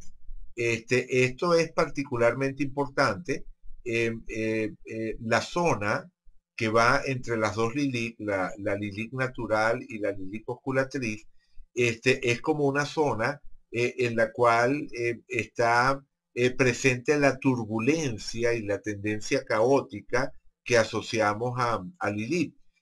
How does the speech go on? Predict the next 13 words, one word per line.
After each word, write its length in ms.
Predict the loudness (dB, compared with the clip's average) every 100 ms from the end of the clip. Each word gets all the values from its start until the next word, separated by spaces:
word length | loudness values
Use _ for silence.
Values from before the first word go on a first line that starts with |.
| -2
Es 120 | 0
decir, 260 | 4 4 4
los 160 | 4
planetas 420 | 4 2 2 0
que 160 | -2 -2
quedan, 300 | 4 4 4
por 160 | 0 -2
decirlo 320 | -6 -2 0
así, 320 | 0 -2 -2
atrapados 960 | -2 0 2 2 2 4 4 2 -2 -4 -16 _ _ _
dentro 560 | -2 0 0 0 2 4
de, 240 | 4 2
eh, 480 | 0 -4 -6 -4 -6